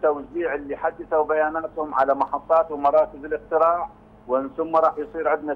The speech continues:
سجل ناخبين نهائي ورقي وإلكتروني، ومن ثم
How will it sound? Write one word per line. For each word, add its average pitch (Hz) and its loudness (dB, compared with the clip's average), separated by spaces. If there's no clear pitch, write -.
سجل 151 -8
ناخبين 151 0
نهائي 147 -2
ورقي 139 2
وإلكتروني، 160 -2
ومن 143 -2
ثم 165 -2